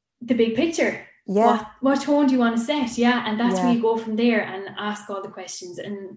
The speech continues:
Speaker 1: literally see what, so see what the supplier, like, s-, myself, say, the singer offers.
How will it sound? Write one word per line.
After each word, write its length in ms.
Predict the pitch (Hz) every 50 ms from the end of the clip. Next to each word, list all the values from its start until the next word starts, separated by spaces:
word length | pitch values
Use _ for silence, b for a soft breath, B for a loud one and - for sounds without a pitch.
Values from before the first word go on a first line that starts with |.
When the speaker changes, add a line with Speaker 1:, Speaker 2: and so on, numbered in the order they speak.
| -
Speaker 1:
literally 600 | 208 208 208 208 - 208 208 196 196 196 190 - -
see 440 | - - - 247 254 285 285 247 -
what, 300 | 226 214 208 208 208 -
so 800 | - - - - - - - - 107 147 202 202 196 196 - -
see 260 | - - - 240 254 254
what 260 | 240 220 220 214 - - _ _
the 80 | - 214
supplier, 540 | - - 233 233 - 208 202 196 190 175 -
like, 140 | 190 190 190
s-, 180 | - - - 127 127 - 170 139 - 160
myself, 460 | 190 208 202 202 202 208 196 196 196
say, 180 | - 196 180
the 80 | - 208
singer 380 | 208 - 202 196 185 180 - -
offers. 460 | - 240 233 - - - - - -